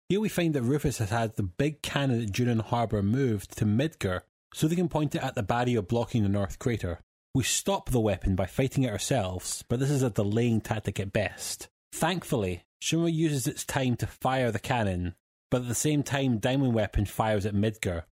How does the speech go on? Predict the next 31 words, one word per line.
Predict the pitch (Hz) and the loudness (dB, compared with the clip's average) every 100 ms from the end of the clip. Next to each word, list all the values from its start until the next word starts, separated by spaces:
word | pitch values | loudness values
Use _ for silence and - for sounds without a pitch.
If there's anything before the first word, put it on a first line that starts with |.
| _ _ _ _ - | _ _ _ _ -8
Shinra | - 143 123 | -2 0 0
blasts | 120 120 110 | 2 0 0
a | - | -6
hole | - 131 139 | -2 0 0
through | - 120 | 0 0
Weapon's | 120 117 113 | 2 0 -2
chest | - 120 120 | 0 0 0
and | 110 92 | -2 0
break | 123 - | -2 0
the | 107 | -2
barrier | - 117 131 | 0 0 0
at | 117 | 0
the | 104 | 0
North | 117 - | 0 -2
Crater | 120 143 175 | -2 -2 0
in | 117 101 | 0 2
one | 104 123 | 2 0
single | - 127 117 | 0 0 0
shot. | 107 - 110 - _ - - _ _ _ _ _ | -2 -2 -4 -4 _ -14 -14 _ _ _ _ _
Though | 113 123 | 0 0
Diamond | 98 127 135 127 107 92 | 0 0 2 2 2 2
doesn't | 107 110 | 0 2
miss | 104 95 - | 2 0 -2
either. | 101 110 98 82 - _ _ | -2 0 0 -2 -10 _ _
His | - 185 | -2 0
shots | - 170 156 - | 0 0 0 0
rain | 107 131 156 143 | 0 2 2 2
on | 120 | 2
the | |
Shinra | 110 139 127 | 0 0 0
headquarters | 107 123 - 101 92 95 90 - - | 0 -2 0 -2 0 -4 -4 -6 -8